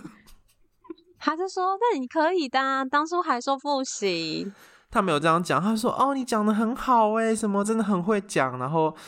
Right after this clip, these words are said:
Speaker 1: 就说，就说，“哦，还是讲了很多啊，什么什么这样子。”就是有点像是称赞我这样子，然后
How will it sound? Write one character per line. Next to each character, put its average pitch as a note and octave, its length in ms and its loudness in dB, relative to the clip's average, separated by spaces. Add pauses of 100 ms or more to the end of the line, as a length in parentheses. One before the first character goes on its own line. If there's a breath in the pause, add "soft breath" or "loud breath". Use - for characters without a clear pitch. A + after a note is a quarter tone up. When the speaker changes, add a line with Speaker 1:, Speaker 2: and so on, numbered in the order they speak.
Speaker 1:
就 F3+ 120 -2
说， F3 400 0 (400)
就 G#3+ 140 0
说 G#3 240 2
，“哦， G#3 140 4
还 F#3+ 120 0
是 A3+ 140 0
讲 C#3 200 2
了 D3 80 4
很 E3 200 2
多 F3+ 400 2
啊， D3 400 2
什 C#3 120 -4
么 A2+ 100 -2
什 A#2 120 -4
么 G2 120 0
这 A2 80 -2
样 A2+ 180 0
子。” F#2+ 240 -4
就 C3 100 -4
是 C#3 220 -2
有 A2+ 140 2
点 C3 140 -2
像 B2 200 -2
是 C3+ 80 -4
称 A2 240 -2
赞 G#2 260 -2
我 - 200 -10
这 G#2 100 -6
样 E2+ 140 -4
子， D#2+ 180 -10
然 F2 120 -4
后 G#2+ 260 -2